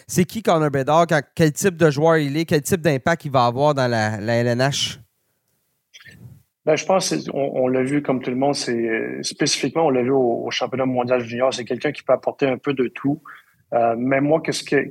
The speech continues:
Speaker 2: la plus grosse qualité que je peux voir, c'est, c'est, c'est sa qualité de franc-tireur, la qualité de son lancer, euh, la façon qu'il peut changer l'angle de son lancer, la rapidité qu'il peut la laisser aller, la puissance qu'il peut générer en, en si peu de temps.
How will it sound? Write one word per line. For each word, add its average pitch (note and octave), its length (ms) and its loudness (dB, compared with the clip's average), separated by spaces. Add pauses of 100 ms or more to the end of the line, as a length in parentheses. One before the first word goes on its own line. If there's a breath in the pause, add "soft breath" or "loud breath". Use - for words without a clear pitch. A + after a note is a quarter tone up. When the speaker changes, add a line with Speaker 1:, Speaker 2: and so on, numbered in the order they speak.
(380)
Speaker 2:
la C#3 140 0
plus C#3+ 200 -4
grosse D3+ 320 2
qualité C3 420 0
que D3 100 0
je - 140 -2
peux C#3 120 -2
voir, B2+ 320 0
c'est, C3 180 -4
c'est, A#2 420 -4
c'est - 160 -10
sa - 160 -6
qualité B2 480 -2
de C3+ 120 0
franc-tireur, B2+ 720 0
la B2 100 -2
qualité C3 360 -2
de - 40 -10
son B2+ 160 -2
lancer, B2 460 -4 (560 loud breath)
euh, A#2+ 300 2
la B2 160 0
façon C#3 300 0
qu'il - 140 -14
peut C#3 100 -6
changer C3 380 -2
l'angle C#3+ 320 2
de C3 60 0
son B2 220 -6
lancer, A#2+ 340 -4
la B2 160 0
rapidité C3+ 580 0
qu'il D3 120 -14
peut C#3+ 100 -2
la B2+ 100 2
laisser B2 300 -2
aller, A#2+ 340 -2 (460 loud breath)
la C3+ 100 2
puissance F3 540 0
qu'il - 120 -10
peut C#3+ 100 -2
générer C3 500 0
en, A#2+ 540 -2
en A#2 40 -6
si - 340 -4
peu D3 120 0
de - 60 -6
temps. C#3 300 -4